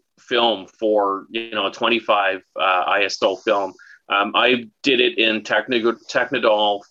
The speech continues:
for fourteen minutes, um, and with, with the standard Technodal dilution. So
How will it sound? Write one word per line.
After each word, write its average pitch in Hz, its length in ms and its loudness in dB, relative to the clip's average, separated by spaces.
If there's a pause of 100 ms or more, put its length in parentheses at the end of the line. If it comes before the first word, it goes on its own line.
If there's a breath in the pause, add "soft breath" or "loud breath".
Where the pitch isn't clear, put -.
for 101 560 -2 (280)
fourteen 123 680 -2
minutes, - 560 -12 (420)
um, 90 560 0 (380)
and 104 360 2
with, 107 180 0
with 113 300 -2
the 113 140 0
standard 110 420 0
Technodal 95 580 2 (220)
dilution. 90 640 -4
So 90 380 -2